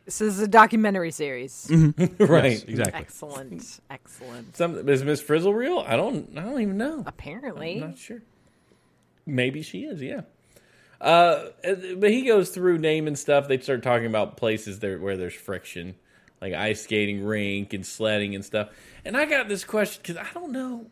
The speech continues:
Speaker 3: I don't know how to look at this. Maybe y'all can help me, or the, the people out there in listener land. Uh, maybe you have some understanding. They said snow skiing,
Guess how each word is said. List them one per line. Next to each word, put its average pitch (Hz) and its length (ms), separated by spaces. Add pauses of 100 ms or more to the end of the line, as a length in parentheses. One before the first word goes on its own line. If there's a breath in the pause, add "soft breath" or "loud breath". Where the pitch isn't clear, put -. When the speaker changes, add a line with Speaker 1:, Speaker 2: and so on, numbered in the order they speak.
(160)
Speaker 3:
I 180 120
don't 208 140
know 202 160
how 190 160
to 175 60
look 175 220
at 123 60
this. 113 180
Maybe 156 320
y'all 131 420
can 143 200
help 147 300
me, 151 260
or 117 180
the, 110 140 (120)
the 101 120
people 131 580 (240)
out 120 240
there 117 300
in 101 160
listener 107 340
land. 110 400 (260)
Uh, 104 200
maybe 107 280
you 107 140
have 113 200
some 113 160
understanding. 110 480 (320 loud breath)
They 143 80
said 180 400 (320 soft breath)
snow 240 560
skiing, 98 760